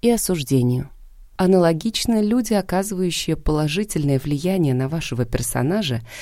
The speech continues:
передадут ему здоровое отношение к эмоциям. Герой, старший брат которого говорит о своих чувствах,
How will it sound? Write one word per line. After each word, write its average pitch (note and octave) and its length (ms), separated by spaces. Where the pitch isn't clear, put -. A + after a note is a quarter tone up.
передадут D#3 560
ему E3 320
здоровое E3+ 540
отношение C#3 640
к C#3 100
эмоциям. C3 640
Герой, E3 460
старший F#3+ 460
брат E3 240
которого F#3+ 540
говорит D#3+ 580
о C3+ 100
своих C3+ 380
чувствах, C3 600